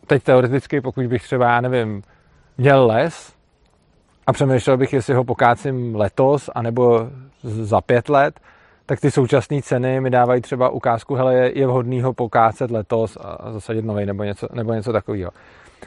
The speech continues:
A myslím si, že, myslím si, že tohle, eh, přesně pomáhá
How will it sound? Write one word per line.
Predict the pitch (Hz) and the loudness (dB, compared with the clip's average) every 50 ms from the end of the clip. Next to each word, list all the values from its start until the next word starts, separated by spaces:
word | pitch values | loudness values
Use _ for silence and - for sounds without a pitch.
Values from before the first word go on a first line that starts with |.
| _ _ _ _ - | _ _ _ _ 0
A | 147 139 131 127 127 - | 2 2 4 2 2 0
myslím | - 156 143 170 156 | 0 2 2 4 4
si, | 151 165 | 4 4
že, | 160 175 147 - - - - 151 156 - - | 2 2 0 -2 -14 -12 -10 -10 -8 -4 0
myslím | 165 147 147 165 | 0 2 2 2
si, | 139 160 | 0 0
že | 139 156 160 | 0 0 0
tohle, | - 165 131 139 160 147 147 143 143 143 139 - - - - 139 123 123 120 120 120 | 2 0 2 4 4 4 4 4 2 0 -2 -4 -8 -8 -6 -4 -4 -4 -4 -6 -8
eh, | 117 | -8
přesně | - - 127 - 156 143 143 143 - _ _ _ _ _ _ _ _ _ _ _ _ _ - _ _ _ _ _ _ _ _ _ _ _ _ _ _ - | -4 -6 -4 -2 0 -2 -2 -2 -4 _ _ _ _ _ _ _ _ _ _ _ _ _ -20 _ _ _ _ _ _ _ _ _ _ _ _ _ _ 0
pomáhá | - 147 147 151 147 143 135 135 127 113 110 120 127 127 123 120 117 117 117 123 120 | 2 4 6 6 6 6 4 2 0 -2 0 0 2 2 4 2 2 0 -2 -4 -8